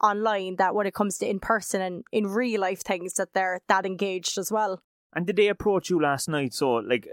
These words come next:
Speaker 2: I'm thinking of those type of scenarios. Um, do they come up and say, "Oh, I love what you do," or,
Speaker 1: Yeah,
Speaker 2: you know,
Speaker 1: a few
Speaker 2: "I, I saw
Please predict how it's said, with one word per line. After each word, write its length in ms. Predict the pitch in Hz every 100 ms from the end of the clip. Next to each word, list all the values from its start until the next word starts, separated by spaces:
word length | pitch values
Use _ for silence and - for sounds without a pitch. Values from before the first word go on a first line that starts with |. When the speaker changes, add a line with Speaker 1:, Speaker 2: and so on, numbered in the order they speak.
| - -
Speaker 2:
I'm 120 | 135
thinking 280 | 151 131 123
of 80 | 113
those 240 | 127 120
type 240 | - 113 107
of 60 |
scenarios. 720 | - 120 120 110 98 98 95 - _ _ _ _ _ 107
Um, 540 | 107 104 104 101 90 -
do 100 | 117
they 80 | 120
come 160 | -
up 140 | 117 107
and 100 | 98
say, 180 | 110 98
"Oh, 120 | 107
I 40 | 120
love 160 | 120 98
what 160 | 98
you 60 | 110
do," 160 | 110 107 104
or, 140 | 101
Speaker 1:
Yeah, 240 | 127 311
Speaker 2:
you 60 | 311
know, 140 | 110
Speaker 1:
a 40 | 110
few 100 | 285
Speaker 2:
"I, 20 | - 285
I 20 |
saw 100 | -